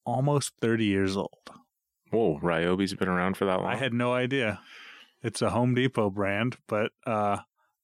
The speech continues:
Speaker 1: they make this planer to this, to this very day. But I have one that is, you know, from nineteen, ni-, nineteen hundred ninety-three.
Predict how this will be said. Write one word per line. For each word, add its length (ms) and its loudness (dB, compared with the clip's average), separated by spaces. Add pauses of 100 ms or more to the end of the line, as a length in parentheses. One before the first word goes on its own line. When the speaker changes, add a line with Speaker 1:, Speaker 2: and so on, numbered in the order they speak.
(120)
Speaker 1:
they 160 2
make 320 0
this 160 -2
planer 600 -2 (100)
to 100 -2
this, 220 0 (360)
to 160 -4
this 200 0
very 380 0
day. 400 0 (880)
But 120 0
I 180 0
have 260 0
one 400 0 (540)
that 300 0
is, 380 0
you 120 -2
know, 320 -2 (100)
from 120 -4
nineteen, 520 -6
ni-, 200 -4
nineteen 420 -2
hundred 360 0
ninety-three. 1040 0